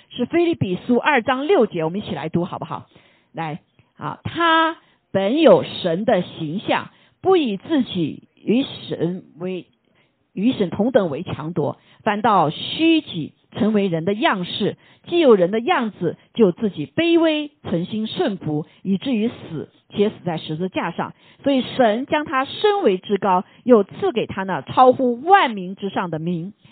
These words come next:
叫一切在天上的、地上的和地底下的，因耶稣的名，无不屈膝，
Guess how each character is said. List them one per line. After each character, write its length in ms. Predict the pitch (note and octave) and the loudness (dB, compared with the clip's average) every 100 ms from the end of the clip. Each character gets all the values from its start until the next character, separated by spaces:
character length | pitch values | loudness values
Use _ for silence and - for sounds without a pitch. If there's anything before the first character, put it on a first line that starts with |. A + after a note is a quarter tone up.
| _ | _
叫 200 | A#3+ G3+ | 0 0
一 180 | G3+ D4+ | -2 -8
切 360 | - F4+ F#3 - | -4 -2 -2 -4
在 160 | F3 | -8
天 320 | - - D#4 - | -8 -6 -6 -2
上 220 | C4+ F#3 | -4 -2
的、 160 | C3+ - _ | -6 -8 _
地 200 | - F4+ | 0 0
上 240 | A3+ G#3+ E3+ | 2 0 -2
的 160 | B2+ | -6
和 140 | - E3+ | -6 -2
地 200 | F#4 F4+ | 2 2
底 140 | E3 | 0
下 240 | C3 E3+ D#3 | -4 -4 -4
的， 180 | C#3 - _ | -6 -8 _
因 280 | G#3+ G#3+ G#3 | -2 -2 2
耶 220 | D#4+ G#4 G4 | 4 4 2
稣 80 | D#4+ | 0
的 120 | A3+ | 0
名， 260 | E3+ D#3+ - | -4 -8 -8
无 240 | E3 G#3+ | -2 0
不 100 | G3 | 0
屈 300 | F#3+ - D#4 | 0 -2 -4
膝， 340 | D4+ - D4+ | -4 -4 -4